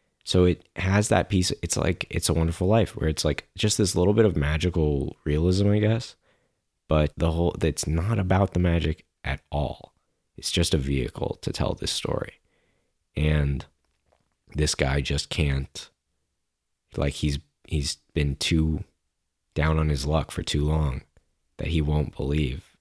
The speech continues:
that this miracle happened. And the kid is, like, warning him, like, "If you don't believe it's, you're gonna go back to the thing." And he does.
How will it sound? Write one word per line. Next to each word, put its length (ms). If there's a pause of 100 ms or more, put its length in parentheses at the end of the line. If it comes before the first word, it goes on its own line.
(140)
that 180
this 240
miracle 460
happened. 500 (280)
And 160
the 80
kid 320
is, 200
like, 220 (140)
warning 400
him, 300 (400)
like, 160 (120)
"If 200
you 80
don't 160
believe 320
it's, 420 (680)
you're 100
gonna 160
go 120
back 260
to 100
the 280 (100)
thing." 220 (840)
And 460
he 120
does. 440